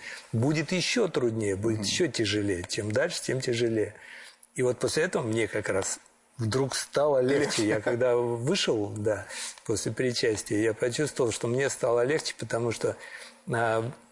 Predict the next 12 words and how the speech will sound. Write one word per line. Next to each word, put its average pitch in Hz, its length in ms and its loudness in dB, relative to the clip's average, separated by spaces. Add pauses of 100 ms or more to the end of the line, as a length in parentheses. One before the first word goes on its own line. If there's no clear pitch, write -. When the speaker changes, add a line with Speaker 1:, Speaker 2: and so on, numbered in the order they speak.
(140)
Speaker 1:
ведь, 120 340 -2
э, 117 360 4
собственно, - 520 -2 (380)
вся 147 260 0
наша 123 320 2
жизнь 160 460 2
человеческая 113 640 2
после - 260 -4
того, 127 220 4
как 110 220 -4
мы 120 140 2
вышли 123 540 2